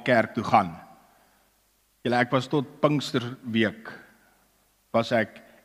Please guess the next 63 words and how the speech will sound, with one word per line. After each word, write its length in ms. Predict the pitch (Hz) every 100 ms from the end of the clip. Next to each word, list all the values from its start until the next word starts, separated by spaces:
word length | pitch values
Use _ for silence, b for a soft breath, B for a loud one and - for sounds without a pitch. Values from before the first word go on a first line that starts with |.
| -
elke 420 | 170 151 147 143
aand 460 | 123 120 117 117 110
in 120 | 113
die 80 | -
kerk 460 | 131 120 113 - - b b b b -
en 80 | 127
ek 100 | 123
het 100 | 127
daai 140 | 123
boeke 300 | 120 135 165
wat 160 | 139 127
voor 220 | 147 131
in 100 | 123
die 80 | 120
kerk 300 | 127 123 123
staan 240 | - 123 120
het 80 | -
oor 140 | 165 139
en 80 | 131
oor 160 | 117
gekyk, 260 | 113 - 117
want 80 | 113
ek 80 | 117
was 140 | 120
net 100 | 131
nie 100 | 131
lus 200 | 120 120
om 60 | 117
in 60 | 110
die 60 | -
kerk 280 | 110 104
te 80 | 113
sit 180 | - 104
nie, 100 | 110
maar 180 | 113 123
ek 60 | 156
was 100 | 147
daar, 300 | 190 196 196 B B B
want 120 | 123 117
sy 80 |
het 80 | 139
vir 100 | 156
my 60 | 131
gesê 180 | 135 135
ek 120 | -
gaan 120 | 117
gaan. 200 | 160 113 73 - - b b b b b b b _ _ _ _
Dit 80 | 127
was 260 | 147 143 -
'n 100 | 147
dissipline 600 | 139 131 - 180 190 165
wat 160 | 147 131
ek 140 | 123 -
geleer 300 | 113 123 139
het, 200 | 123 120 - -
wat 180 | 120 110
later 400 | 98 117 117 135
'n 80 | 113
bevredigende 640 | 98 - 110 104 - 92
uitkoms 420 | 90 92 101 104
gehad 240 | - 92 104
het. 140 | 104
So, 140 | 156